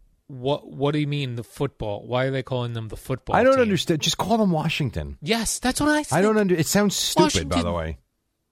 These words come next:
Speaker 1: Then she also thought they were for the, she was like, "Why don't they call themselves?" And she was coming up with names that would fit for the state of Washington.
Speaker 2: But they
Speaker 1: The
Speaker 2: don't play in the
Speaker 1: Wilderness?
Speaker 2: state of
Speaker 1: I, yeah,
Speaker 2: Washington.
Speaker 1: I said that, that's, they're D C.
Speaker 2: Right.
Speaker 1: So what about the congressman?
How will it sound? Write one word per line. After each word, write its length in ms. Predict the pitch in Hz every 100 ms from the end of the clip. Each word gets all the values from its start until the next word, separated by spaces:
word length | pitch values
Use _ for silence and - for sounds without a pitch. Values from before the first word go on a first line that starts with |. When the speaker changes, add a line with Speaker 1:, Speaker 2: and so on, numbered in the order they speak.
| _ _ _
Speaker 1:
Then 100 | 151
she 140 | 135 151
also 240 | 123 127
thought 200 | 127 113
they 80 | 113
were 140 | 104
for 140 | - 110
the, 100 | -
she 140 | -
was 160 | 117 104
like, 160 | 104
"Why 120 | 117 147
don't 120 | 175
they 120 | 165
call 180 | - 147
themselves?" 520 | 131 - 127 120 110
And 140 | 110
she 80 | -
was 100 | 113
coming 300 | - 120 113
up 140 | 110 123
with 100 | 117
names 300 | 113 110 110
that 100 | 117
would 140 | 104
fit 200 | - 117
for 140 | -
the 120 | 104 101
state 380 | - - 120
of 120 | 143 147
Washington. 600 | 151 151 165 156 185 - _ _ _ _ _ _ _ _ _ _ -
Speaker 2:
But 80 | 117
they 80 | 120
Speaker 1:
The 40 |
Speaker 2:
don't 80 | 104
play 60 | 113
in 40 |
the 100 | 135 131
Speaker 1:
Wilderness? 220 | - 82
Speaker 2:
state 180 | - 120
of 60 |
Speaker 1:
I, 40 | 117
yeah, 80 | 101
Speaker 2:
Washington. 240 | - 120 76
Speaker 1:
I 40 |
said 80 | 101
that, 140 | 101
that's, 260 | - 98 -
they're 140 | - 98
D 220 | 104 101
C. 340 | - 90 92 _ _ _ -
Speaker 2:
Right. 260 | 101 69 - _ _ _ _ _ - _ - -
Speaker 1:
So 140 | - 107
what 120 | 92
about 200 | 95 92
the 80 | -
congressman? 600 | 127 117 95 87 98